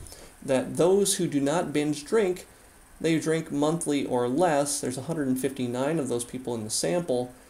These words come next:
and they have one point two nine nine or about one point three problems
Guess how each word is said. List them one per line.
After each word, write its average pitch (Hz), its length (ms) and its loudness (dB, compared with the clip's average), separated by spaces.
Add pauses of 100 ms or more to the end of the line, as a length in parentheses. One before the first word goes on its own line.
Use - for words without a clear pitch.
(200)
and 180 140 -2
they 214 100 2
have 170 240 0
one 147 300 0
point 151 500 -4
two 156 440 -2
nine 131 400 0
nine 127 340 0
or 123 140 -2
about 156 260 0
one 131 180 0
point 131 300 -4
three 127 220 -6
problems 123 760 -4